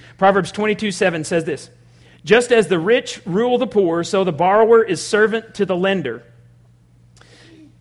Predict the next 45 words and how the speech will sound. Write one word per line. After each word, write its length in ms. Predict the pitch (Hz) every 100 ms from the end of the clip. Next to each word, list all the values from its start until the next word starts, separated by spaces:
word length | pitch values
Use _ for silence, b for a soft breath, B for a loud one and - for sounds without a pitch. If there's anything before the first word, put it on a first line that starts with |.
| _ -
Paying 320 | 220 269 262
your 100 | 208
stupid 600 | - - 277 254 214 165
tax 400 | 180 165 185 -
or 160 | 180
getting 260 | 156 202 214
rid 140 | 220
of 160 | 208 151
dumb 240 | 196 214
debt 240 | 190 208 208
as 160 | 190
quickly 340 | - 214 208 180
as 120 | 156
possible 540 | - 208 220 175 180
allows 400 | 185 185 202 214
you 120 | 185 196
to 60 |
be 140 | 180 175
free 800 | - - 240 277 214 156 156 - _ b b
from 220 | _ 202 190
owing 320 | 220 233 202
somebody 420 | - 185 180 175
something 440 | 175 180 175 175 190
else. 360 | 180 - - - B B B
And, 220 | 196 208
and 180 | 214 214
I 40 |
wanna 240 | 202 240 240
ask 300 | 226 240 -
you, 80 | 190
why 280 | 196 254
do 100 | 294
you 100 | 302
wanna 220 | 277 254 247
be 160 | 247
a 60 | 233
slave 340 | - 233 233
to 80 | 226
somebody 380 | 185 233 220 220
that 160 | 190 190
doesn't 240 | 196 190
even 200 | 180 170
know 160 | 165 165
your 140 | 147
name? 340 | 139 139 202